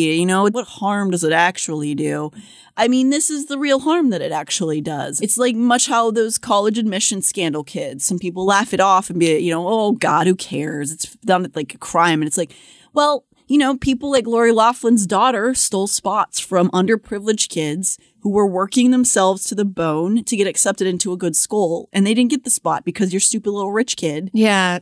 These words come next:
Speaker 1: just
Speaker 2: And
Speaker 1: went like, "I don't know, it'd be fun to go to football games."
Speaker 2: Yeah. And didn't, wasn't her daughter on camera just being like, "Actually, I don't even really like school"? And
Speaker 1: Yeah.
Speaker 2: everybody's just like, "Honey, your mom went to prison for <laughs> you."
Speaker 1: Yeah.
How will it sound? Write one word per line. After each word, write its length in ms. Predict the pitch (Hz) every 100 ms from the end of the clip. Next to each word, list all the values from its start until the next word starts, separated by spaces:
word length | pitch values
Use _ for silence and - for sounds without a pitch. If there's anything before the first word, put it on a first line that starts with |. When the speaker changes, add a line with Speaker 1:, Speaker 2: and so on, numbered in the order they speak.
| -
Speaker 1:
just 120 | 233
Speaker 2:
And 20 |
Speaker 1:
went 160 | 247 233
like, 160 | 240 -
"I 140 | 294 359
don't 120 | 403
know, 220 | 294 285
it'd 180 | 330 294
be 120 | 311
fun 200 | - 330
to 60 | 320
go 140 | 262
to 120 | 269
football 380 | 285 370 381 294
games." 460 | 233 202 165 143 -
Speaker 2:
Yeah. 440 | 254 427 302 392 - - -
And 100 | 302
didn't, 220 | 415 -
wasn't 300 | 247 294 427
her 40 | 349
daughter 400 | 240 233 240 240
on 300 | 208 214 214
camera 600 | - 185 175 196 262 302 302
just 180 | -
being 140 | 233 226
like, 240 | 190 170 -
"Actually, 540 | - - 311 294 285 -
I 40 |
don't 120 | 254 294
even 180 | 285
really 200 | 233 226
like 320 | 180 147 139 -
school"? 480 | - 147 85 87
And 120 | 214 -
Speaker 1:
Yeah. 80 | 202 208
Speaker 2:
everybody's 240 | 220 214
just 140 | 220
like, 160 | 220 202
"Honey, 540 | 233 381 349 285 233 208
your 140 | 285
mom 300 | 269 339 415 330
went 200 | 262 302
to 60 | 320
prison 440 | - 392 480 403
for 160 | 254 240
<laughs> 20 |
you." 680 | 220 - 285 - 247 220 220 -
Speaker 1:
Yeah. 300 | 214 214 156